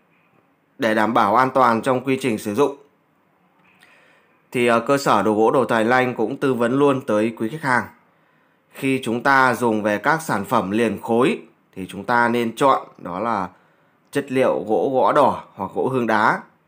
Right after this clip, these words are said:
để làm về tấm hoành phi. Còn về câu đối thì chúng ta có thể tham khảo thêm đó là chất liệu gỗ gụ, câu đối liền khối. Nhưng riêng về tấm hoành phi thì chúng ta chọn, ờ, trên chất liệu đó là gỗ gõ đỏ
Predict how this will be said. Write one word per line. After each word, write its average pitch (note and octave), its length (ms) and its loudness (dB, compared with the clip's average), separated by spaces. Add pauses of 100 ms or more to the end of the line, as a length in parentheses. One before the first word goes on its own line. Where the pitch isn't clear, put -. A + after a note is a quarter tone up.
để F#2+ 160 -10
làm F#2 300 -4
về F#2+ 220 -6
tấm F#2+ 200 -10
hoành A#2 200 -8
phi. C#3 300 -4 (1000)
Còn A2+ 160 -2
về A2+ 120 0
câu B2 200 0
đối B2 260 2
thì C#3+ 100 -4
chúng B2 180 -6
ta B2 220 2
có A#2 100 0
thể A2+ 200 -6
tham A#2 220 -4
khảo F2+ 260 -6
thêm A#2+ 220 -2
đó G#2 160 0
là A#2+ 100 0
chất C3+ 140 -2
liệu C3+ 240 0
gỗ G#2 220 -4
gụ, D3 240 0 (760)
câu G#2+ 160 -2
đối G#2+ 180 0
liền A#2 180 -2
khối. A2 320 -4 (360)
Nhưng C3 160 -4
riêng C#3+ 260 0
về B2 140 2
tấm A2+ 180 -2
hoành C3+ 200 -2
phi D3+ 340 -2 (640)
thì G#2+ 140 -10
chúng G2 160 -8
ta A#2+ 380 2
chọn, G2 360 -2
ờ, F#2+ 220 -6
trên A#2 240 -4
chất C#3 120 -4
liệu C3+ 240 0
đó G#2 180 -2
là B2 120 -2
gỗ A2 280 -4
gõ B2 140 2
đỏ C#3+ 260 2